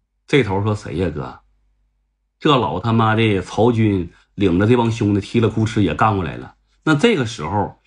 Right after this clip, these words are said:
说谁呢？这老他妈的这个歪哥，他这个手里头有人质，好几个呢。虽说吧，这个胡庆子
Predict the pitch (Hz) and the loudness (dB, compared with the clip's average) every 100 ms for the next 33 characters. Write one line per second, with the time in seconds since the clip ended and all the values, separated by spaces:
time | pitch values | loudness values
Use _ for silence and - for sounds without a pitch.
0 | _ - 113 113 73 87 85 - - _ | _ -2 -2 -2 -2 -2 -2 -8 -20 _
1 | _ 127 110 78 101 107 107 101 104 104 | _ 2 2 0 0 2 2 2 2 2
2 | 98 85 71 _ _ _ _ _ _ _ | 2 0 -4 _ _ _ _ _ _ _
3 | _ _ 101 107 98 78 69 - _ _ | _ _ 0 2 2 -2 -8 -16 _ _
4 | - 117 117 120 98 82 76 - 98 92 | -4 0 2 2 0 -2 -6 -2 0 2
5 | 95 76 71 90 113 - - _ - - | 0 0 -2 0 0 -2 -10 _ -2 0
6 | 127 107 139 196 104 69 - _ _ _ | 2 2 4 2 2 -4 -12 _ _ _
7 | _ _ _ _ _ - 208 208 160 156 | _ _ _ _ _ 0 2 2 2 2
8 | 151 117 - _ _ 117 107 101 - 107 | 2 0 -4 _ _ -2 -2 -2 -2 0
9 | 160 143 87 71 | 2 2 0 -6